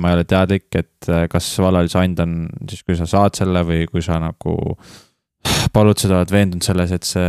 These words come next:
on kuni lõpuni ja, äh, kuni elu lõpuni,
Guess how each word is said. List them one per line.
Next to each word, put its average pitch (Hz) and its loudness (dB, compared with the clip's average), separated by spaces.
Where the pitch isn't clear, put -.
on 85 -2
kuni 85 -2
lõpuni 101 4
ja, 92 4
äh, 87 0
kuni 87 0
elu 87 2
lõpuni, 98 2